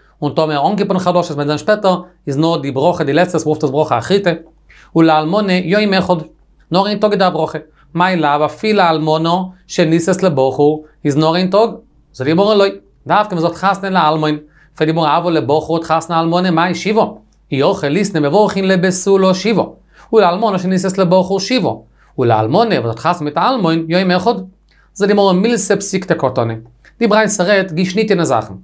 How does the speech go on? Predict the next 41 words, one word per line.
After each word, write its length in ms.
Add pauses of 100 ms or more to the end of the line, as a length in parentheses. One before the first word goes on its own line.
(280)
דלקה 500
בסולה 400
דבוצר 380
מישיבו, 360 (100)
אלמול 300
הבסולה 420
איזים 280
ברוכס, 320
נישט 140
משנה, 340 (360)
צו 120
דער 120
חוסן 320
איז 100
א 40
ברכה 280
איז 140
אלמון. 400 (440)
ולקה 520
אלמונה 440
דבוצר 360
ביום 140
אחד, 180 (140)
אלמול, 440
נשתו 380
וייניגער 420
ואין 200
טאג. 260 (280)
אז 100
דער 140
אלמול 160
וואס 180
מער 200
ואין 160
טאג, 200 (100)
תאמר, 420 (200)
דער 100
חוסן 420
איז 160
א 40
ברכה. 280